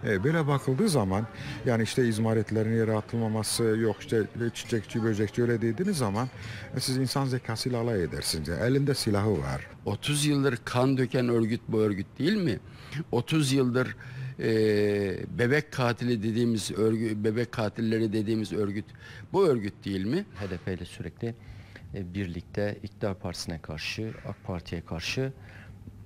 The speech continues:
Speaker 3: e, güçlü bir blok kurmaya çalışıyorlar ve bunun için de P K K'yı da arkalarına alma ihtiyacı duyuyorlar.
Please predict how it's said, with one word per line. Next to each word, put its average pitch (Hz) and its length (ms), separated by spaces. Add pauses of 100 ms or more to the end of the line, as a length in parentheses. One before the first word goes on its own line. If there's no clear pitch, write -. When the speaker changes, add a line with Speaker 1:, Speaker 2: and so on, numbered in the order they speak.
Speaker 3:
e, 110 280
güçlü 113 320
bir 131 160
blok - 500 (200)
kurmaya 87 400
çalışıyorlar 95 720 (600)
ve 120 180
bunun 165 180
için 120 240
de 160 40
P 160 160
K - 120
K'yı 123 180
da 156 80
arkalarına 135 540 (520)
alma 90 280
ihtiyacı 82 460
duyuyorlar. 76 500